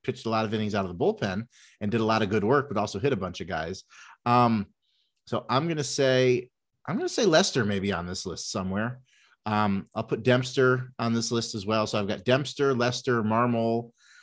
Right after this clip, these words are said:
Um, I think Zambrano. I think Zambrano is on that list. I'm gonna put him number one. So I'm gonna put Zambrano, Dempster,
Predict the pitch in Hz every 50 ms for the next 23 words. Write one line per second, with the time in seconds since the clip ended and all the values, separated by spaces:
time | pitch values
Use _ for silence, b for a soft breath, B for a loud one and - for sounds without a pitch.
0 | b b b b b b _ 113 110 107 110 110 110 107 101 104 98 - - _
1 | _ _ _ _ _ _ _ _ _ _ _ _ - - 135 139 143 127 101 123
2 | 117 98 113 107 113 123 127 135 143 127 - - 113 107 117 110 98 104 101 113
3 | 110 127 143 147 143 131 135 131 131 131 127 - 120 120 120 - 123 151 190 196
4 | - - 143 131 147 139 135 123 113 113 110 98 95 92 73 60 - - _ _
5 | _ _ _ _ _ _ - 123 123 139 143 139 127 - 131 - 107 98 110 98
6 | 95 101 107 113 123 135 147 151 170 190 190 - _ _ _ _ _ 101 92 85
7 | 117 117 117 131 127 - - - 127 123 123 131 127 127 -